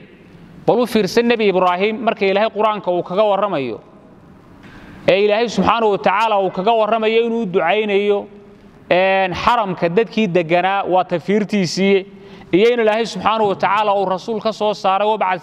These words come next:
fiihim rasuulan minhum." Ilaahu rasuul ka soo saar. Ducadii Ilaahay waa aqbalayoo Nebi Maxamed oo intaasoo qarni ka dambeeyey ayaa ka soo baxay ummaddii halkaa deganayd, oo ummadda Ilaahay subxaanahu wa tacaala uu ku anfacay.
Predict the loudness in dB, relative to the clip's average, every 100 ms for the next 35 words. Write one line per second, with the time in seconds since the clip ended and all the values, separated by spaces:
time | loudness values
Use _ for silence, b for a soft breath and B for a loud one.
0 | -8 -8 -4 -4 -2 0 0 0 -4 -4
1 | -10 -18 -20 B B B 2 2 2 0
2 | 0 0 0 0 0 0 -2 0 -2 0
3 | -2 0 2 2 0 0 -2 0 0 0
4 | -2 B B B -6 0 0 0 0 -2
5 | -2 -2 0 -4 -2 -2 0 0 0 0
6 | 0 -2 -2 0 -2 0 -2 0 -2 0
7 | 0 0 0 -2 0 0 2 0 -2 -2
8 | 0 0 -2 -2 -2 0 -2 -2 -2 0
9 | -2 0 -2 -2 -6 -6 -6 -10 -20 B
10 | B 0 2 2 2 2 2 0 -4 -2
11 | 0 0 0 0 0 0 0 -2 -2 -4
12 | -4